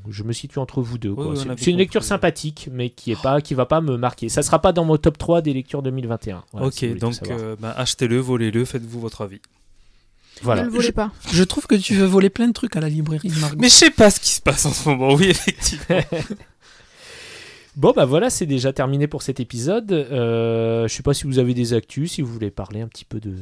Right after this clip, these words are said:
Speaker 1: de choses et d'autres. Euh, Margot, je sais pas si tu reçois des gens en dédicace, euh, dans ta
Speaker 3: Très
Speaker 1: librairie.
Speaker 3: bientôt, euh, j'aurai, euh, du coup la dédicace qui était prévue, euh, il y a un moment, mais qui a été reportée.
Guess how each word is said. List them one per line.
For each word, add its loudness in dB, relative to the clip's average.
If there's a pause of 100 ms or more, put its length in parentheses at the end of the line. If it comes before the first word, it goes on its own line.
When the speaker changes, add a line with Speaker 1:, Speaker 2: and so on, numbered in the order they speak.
(120)
Speaker 1:
de -14
choses -10
et -8
d'autres. -6
Euh, -6
Margot, -6
je -14
sais -12
pas -6
si -14
tu -8
reçois -2
des 0
gens 0
en -2
dédicace, -6
euh, -6 (480)
dans -12
ta -
Speaker 3:
Très 0
Speaker 1:
librairie. 4
Speaker 3:
bientôt, 4
euh, 4
j'aurai, -6
euh, -6
du -12
coup -10
la -6
dédicace -8
qui -8
était -8
prévue, -8
euh, -6
il -12
y -10
a -6
un 0
moment, 4
mais 8
qui -2
a 6
été 0
reportée. -6